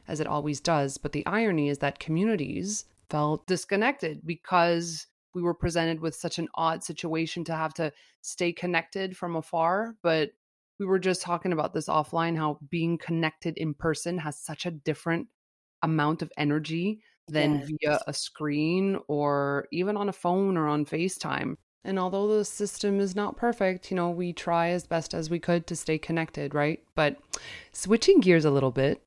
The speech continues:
Speaker 1: So I'm so intrigued 'cause I
Speaker 2: <laughs>
Speaker 1: love speaking to authors. Published authors fascinate me and the process fascinates me. Can you tell
Speaker 2: Mm-hmm.
Speaker 1: me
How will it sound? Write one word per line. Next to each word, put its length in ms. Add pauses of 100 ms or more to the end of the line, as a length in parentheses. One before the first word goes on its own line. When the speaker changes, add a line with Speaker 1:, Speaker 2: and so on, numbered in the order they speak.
Speaker 1:
So 360 (300)
I'm 220
so 200
intrigued 440
'cause 320
I 520 (160)
Speaker 2:
<laughs> 200
Speaker 1:
love 560
speaking 500
to 120 (100)
authors. 640
Published 380
authors 560 (140)
fascinate 640
me 240 (280)
and 160
the 60
process 760
fascinates 640
me. 200
Can 240
you 140
tell 300
Speaker 2:
Mm-hmm. 80
Speaker 1:
me 260